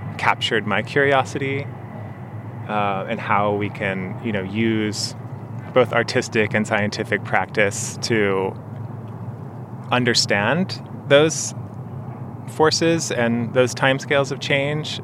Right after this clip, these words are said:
uh, and be able to see, see the evolution, see the invisible forces. And I think that's something that's just so powerful about, we talked a little bit about us-, you know, using this stick to measure what one meter of sea level rise looks like. And it gives you this very tangible way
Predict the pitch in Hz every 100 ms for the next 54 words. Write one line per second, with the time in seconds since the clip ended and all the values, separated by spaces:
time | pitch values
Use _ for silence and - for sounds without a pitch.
0 | - 110 104 104 117 110 101 - 117 110
1 | 110 110 - - - - - - - -
2 | - - - - - - - - - -
3 | - - - - - - 113 131 123 -
4 | - 139 135 147 151 151 160 151 - 120
5 | 139 139 147 135 139 139 139 139 143 127
6 | 107 104 110 110 107 - 110 104 98 98
7 | - 104 - 107 - 113 104 113 104 101
8 | 110 - - - 110 - 107 107 101 98
9 | 98 117 117 104 101 101 117 117 101 -
10 | - 123 - - - - - - 117 120
11 | 110 113 110 113 117 110 113 110 98 -
12 | 113 104 101 98 92 104 107 - 98 92
13 | 104 98 - 113 110 101 98 107 98 -
14 | 120 113 104 104 98 104 98